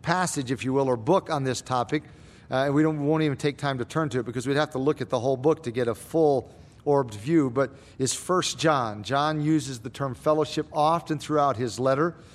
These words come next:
Uh, but just some general comments about it in light of the way the question was asked. What does Scripture say about it? How do I do it better? A fellowship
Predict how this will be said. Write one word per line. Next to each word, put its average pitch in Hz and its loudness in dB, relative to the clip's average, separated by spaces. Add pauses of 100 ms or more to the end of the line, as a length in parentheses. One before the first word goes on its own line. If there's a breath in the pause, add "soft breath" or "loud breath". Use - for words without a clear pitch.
(400 loud breath)
Uh, 131 2
but 147 2
just 226 4
some 165 0
general 175 4
comments 151 0
about 156 2
it 151 -2
in 139 -2
light 143 2
of 127 -4
the 135 2
way 143 4
the 127 0
question 135 0
was 120 -4
asked. 127 0
What 143 -2
does 131 -4
Scripture - -6
say 151 2
about 120 2
it? 135 -4
How 127 -2
do 123 0
I 120 0
do 123 -2
it 120 -6
better? 123 2 (680 loud breath)
A 135 -2
fellowship 202 4